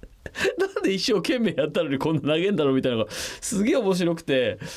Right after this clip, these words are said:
で、そっからまあ横山光輝先生の、あの、武将の顔が全部一緒っていうね。<laughs> これはもう、あの、横山光輝三国志好きのあるあるだとは思いますけど、もう誰だっていうね、これね。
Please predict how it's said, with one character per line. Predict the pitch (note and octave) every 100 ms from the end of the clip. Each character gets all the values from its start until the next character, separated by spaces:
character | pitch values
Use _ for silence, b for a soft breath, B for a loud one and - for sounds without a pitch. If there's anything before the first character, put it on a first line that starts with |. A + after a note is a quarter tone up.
| B -
で、 | C#3+
そ | E3+
っ | G3+
か | -
ら | C#4
ま | G#3+ C4 D4+
あ |
横 | A#3+ F#3 A3+
山 | A#3+ E3+
光 | D3+
輝 | C#3 F3+ E3
先 | E3+ E3+
生 | E3
の、 | D3+ A#2 G#2 - - -
あ |
の、 | A#2+
武 | A#2 C3+
将 | G#3+ G#3+
の | G3+
顔 | G3+
が | G3
全 | C3+ G3 G#3
部 |
一 | C3
緒 | - D3+
っ |
て | C#3+ C#3
い |
う | C3+
ね。 | E3 B
<laughs> | B A#3+ B - - C4+ C4+ - D4 - E4+ - E4 G4+ - - - - - - - - B B B - -
こ |
れ | C#4+
は | C4+
も | C4 A3+
う、 | F3 B B E3+
あ | E3+
の、 | E3+
横 | F3 E3+ A3
山 | A3 G#3+
光 | G#3 G#3+
輝 | G3+
三 | G#3 G#3+
国 | G3+ G3+
志 | G#3 G3+
好 | F3+
き | F#3+ G3+
の | F#3+ F#3
あ | F3+
る | G3
あ | F#3+
る | F#3+
だ | F#3
と | E3+
は |
思 | C3 C3
い | C3
ま | B2
す |
け | - A#2
ど、 | G#2 G#2+ B B B B -
も | C#3
う |
誰 | C3+ C#4+ A4 D4+
だ | C3
っ |
て | - A#2+
い |
う | A2
ね、 | B2
こ | C3 A2
れ |
ね。 | A#2 C#3